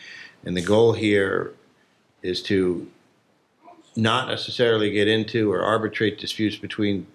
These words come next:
the executive branches, the legislative branches, and other institutions of our state government. But the most important thing we need to do is get rid of the intrusions that come from a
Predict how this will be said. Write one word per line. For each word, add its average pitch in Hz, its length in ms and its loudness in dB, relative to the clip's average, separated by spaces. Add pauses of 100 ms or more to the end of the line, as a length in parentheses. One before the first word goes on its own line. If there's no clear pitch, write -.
(220)
the 90 140 -6
executive 101 500 0
branches, 101 640 -2
the 87 100 -10
legislative 92 600 -4
branches, 95 440 -6
and 90 60 -10
other 95 160 -8
institutions 90 640 -8
of 82 100 -14
our 82 140 -10
state 123 340 -2
government. 80 400 -6 (360)
But 101 160 -4
the 104 40 0
most 98 300 2
important 101 500 0
thing 92 200 -4
we 90 100 -6
need 87 220 -8
to 85 80 -14
do 80 340 -6 (580)
is 90 440 -2
get 98 260 0
rid 104 160 2
of 87 140 -4
the 85 480 -6 (320)
intrusions 95 640 0
that 92 140 -8
come 92 240 -6
from 87 200 -6
a 82 220 -4